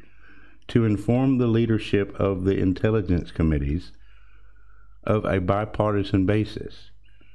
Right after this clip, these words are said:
I'm quite confident that they did not, didn't do the normal protocol with respect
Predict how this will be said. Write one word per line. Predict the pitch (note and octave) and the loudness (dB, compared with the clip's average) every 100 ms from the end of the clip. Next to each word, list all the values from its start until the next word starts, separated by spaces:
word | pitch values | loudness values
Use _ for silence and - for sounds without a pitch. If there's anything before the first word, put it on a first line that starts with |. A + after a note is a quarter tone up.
| - - - | -18 -18 -4
I'm | F#2+ G#2 | 0 0
quite | - A#2 C3+ - | 2 0 0 -2
confident | - B2 A#2 - F2+ - E2+ | 0 0 0 0 0 2 0
that | E2+ F2 | 0 2
they | F#2+ | 2
did | F#2+ F2 G2 | 2 2 2
not, | F2+ F2+ F#2+ G2+ A2+ - - - - | 4 4 4 2 0 -4 -18 -18 -8
didn't | F#2 B2 A#2+ A#2+ - - - - - G2 | 0 2 4 2 0 -10 -20 -20 -8 2
do | G#2+ A#2+ G#2+ | 4 6 4
the | F#2 F2+ | 4 4
normal | F#2 G2+ A2+ A#2 | 4 4 4 4
protocol | A2 - G#2 F#2+ - E2 D#2+ D#2+ E2 - - | 2 2 2 0 0 0 2 2 0 -4 -2
with | F#2+ F2+ | 0 4
respect | F#2 - G#2+ F#2+ G2 | 2 2 0 0 -2